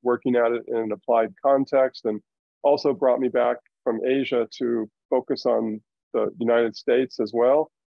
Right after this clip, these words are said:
And so over the last four years, I've been able to successfully, gradually get myself back into the world of, of creating,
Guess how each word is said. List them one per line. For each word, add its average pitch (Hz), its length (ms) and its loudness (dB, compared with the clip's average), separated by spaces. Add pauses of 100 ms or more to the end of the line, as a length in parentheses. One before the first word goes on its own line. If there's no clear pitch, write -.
(400)
And 131 180 2
so 135 520 2 (120)
over 139 180 2
the 131 80 0
last 156 380 2 (420)
four 131 220 2
years, 127 500 -2
I've 117 200 -2 (520)
been 131 140 0
able 131 200 0
to 123 120 -6
successfully, 147 760 -2 (120)
gradually 139 420 0
get 123 180 -4
myself 127 460 0
back 127 280 0 (500)
into 120 260 -4
the 120 80 -4
world 120 540 2
of, 113 220 -2 (280)
of 113 140 -2 (360)
creating, 135 500 0